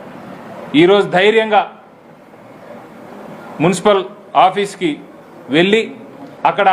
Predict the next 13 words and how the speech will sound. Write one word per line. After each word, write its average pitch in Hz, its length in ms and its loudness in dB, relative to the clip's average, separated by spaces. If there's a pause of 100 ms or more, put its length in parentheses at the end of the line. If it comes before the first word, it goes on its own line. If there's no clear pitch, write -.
(220)
జగనన్నతోనే - 3000 -6 (100)
మేము 190 180 -2
ఉంటాము 190 380 2
అని 185 180 0 (920)
మనం 196 200 2
వైస్ 185 200 2
చైర్మన్గా 190 480 2
పెట్టినటువంటి, 160 540 -2
మనం 180 200 -2
చైర్మన్గా 196 460 2
పెట్టినటువంటి 170 460 -2
హఫీజ్ 175 320 2
అనేటటువంటి 156 560 0